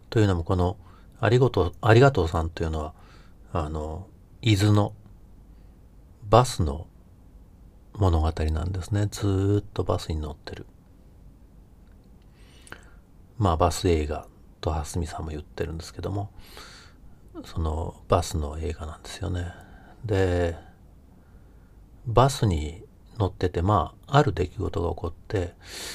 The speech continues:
えー、男が三人ぐらい歌い始めるんですね。バスの中でね。で、その歌い方が面白いなと思って。あの、歌うのはおわら節というか、まあ、越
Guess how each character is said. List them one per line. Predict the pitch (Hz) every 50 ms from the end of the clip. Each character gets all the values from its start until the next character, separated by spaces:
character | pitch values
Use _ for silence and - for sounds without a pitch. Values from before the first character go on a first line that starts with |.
| - - - - - - - - -
え | - 110 104 98 95 95 95 92 92 92
ー、 | 95
男 | 101 - - - - - 120
が | 98
三 | - - 98 95 98 98
人 | 95 92 95
ぐ | 98 87
ら | 73
い | 71
歌 | 87 85 - 113 113
い | 113
始 | 110 113 110 98 107
め | 107 101
る | 92 87 71
ん | 71
で | -
す | - - 92
ね。 | 87 85 85 - - - - - - - -
バ | - 90 82
ス | - -
の | 78
中 | 80 - - - -
で | - 85 85
ね。 | 92 87 - - - - - - - - - - - - - - - - - - - - - - - - - - - - - - - - - - - - - - - - - - - - - - - - - - - - - - 123
で、 | 120 107 113 107 101 98 95 92 95 - -
そ | - 120
の | 117 113
歌 | 110 110 139 131
い | 123
方 | 127 - -
が | 117 117
面 | 113 110 113
白 | 110 - 110 104 90
い |
な | 80 76 78
と | - - -
思 | 76 76 76
っ |
て。 | - - - - - - - - - - - - - - - - - - - - - - - - - - - -
あ | - 98 98 92 90
の、 | 85 85 82 85 82 82 82 82 80 80 80 80 78 80 - - -
歌 | - - - 131 135
う | 147 143
の | 131
は | 92 78 76 - - - -
お | - - 117
わ | 113
ら | 110 107 101
節 | 98 98 - - - - - - - - -
と | - -
い |
う |
か、 | - -
ま | 87 98
あ、 | 82 - - - - -
越 | - 135 135 135